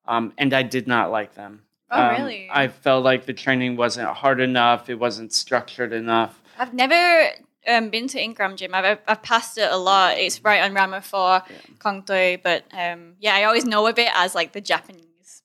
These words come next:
Speaker 2: Muay
Speaker 1: Yeah.
Speaker 2: Thai gym.
Speaker 1: It's so, and I also like the Japanese, um, students and sort of influence, because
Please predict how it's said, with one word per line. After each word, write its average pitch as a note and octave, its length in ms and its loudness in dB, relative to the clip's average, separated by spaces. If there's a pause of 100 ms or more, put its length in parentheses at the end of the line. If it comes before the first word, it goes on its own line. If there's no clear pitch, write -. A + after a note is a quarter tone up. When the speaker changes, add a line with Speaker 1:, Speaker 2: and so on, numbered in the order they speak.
Speaker 2:
Muay C3+ 80 -12
Speaker 1:
Yeah. B2 160 2
Speaker 2:
Thai F3 200 0
gym. F#3+ 500 -10 (220)
Speaker 1:
It's D#3 160 2
so, G3 240 4
and E3+ 440 0 (180)
I F3 360 4
also D#3+ 480 2
like C3+ 500 0 (460)
the C#3+ 260 0
Japanese, C3 1120 -2
um, A#2 540 0
students C3+ 680 2
and A#2+ 180 -8 (680)
sort B2 300 0
of G#2 60 -12 (220)
influence, D#3+ 720 2
because C#3+ 680 -2